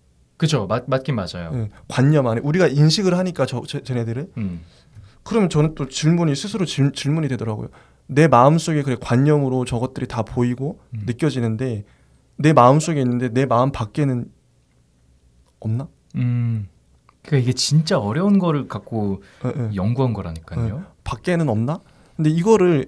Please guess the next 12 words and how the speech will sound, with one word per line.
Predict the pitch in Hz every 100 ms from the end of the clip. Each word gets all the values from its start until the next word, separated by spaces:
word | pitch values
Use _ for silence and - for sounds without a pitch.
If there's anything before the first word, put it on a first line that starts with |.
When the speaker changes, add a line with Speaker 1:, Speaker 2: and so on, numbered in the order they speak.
| -
Speaker 2:
이거는 | 165 185
어떻게, | 143 143 175
어쩔 | 143 143 214
수 | 214
없이 | 143 -
그래서 | 139 127 139 117 - - - _ _ _ - - -
버클리의 | 143 208 208 190 175 170 165 160
주장은 | 160 131 135 165
실제론과 | 190 - 233 - 214 196 185 175
관-, | 170 165 127 139
관념론을, | - 120 135 175 175 123 135 147 120 - - - - _ _ -
관념론을 | - 131 165 160 143 143 196